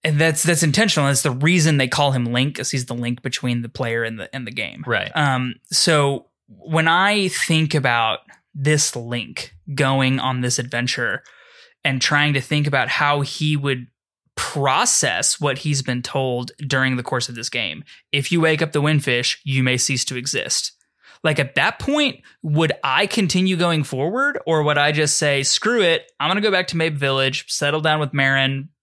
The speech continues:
Speaker 1: you know, protect the village from monsters for the rest of my life and just call it Gucci"?
Speaker 2: Yeah.
Speaker 1: Um, I mean, 'cause that's, that would theoretically, and obviously not in the course of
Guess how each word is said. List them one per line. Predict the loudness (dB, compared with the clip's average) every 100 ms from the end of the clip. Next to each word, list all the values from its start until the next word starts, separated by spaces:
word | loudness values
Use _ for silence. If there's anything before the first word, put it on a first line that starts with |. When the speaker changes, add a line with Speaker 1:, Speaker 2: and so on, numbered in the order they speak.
| -18 -18 -8
Speaker 1:
you | -2
know, | 0 2 0
protect | -4 -2 -2 0
the | -2
village | 2 2 0
from | 0 0
monsters | 2 0 0 -2 -2
for | -2
the | 0
rest | 0 0
of | 0
my | 0
life | 2 0 0
and | -2
just | 0
call | 0 -2
it | -2
Gucci"? | -4 -4 -6 -6 -10
Speaker 2:
Yeah. | -4 -2 -2 -6 -4
Speaker 1:
Um, | 0 2 0 -4 -10 _ _ _ _ _ _ 0
I |
mean, | 2
'cause | 2 2
that's, | 2 0 0
that | 0 2
would | 2 2 0 -8 _ -12
theoretically, | -2 2 2 0 -2 -4
and | -2
obviously | -2 -2 -2
not | -2
in | -4
the | -6
course | -4
of | -4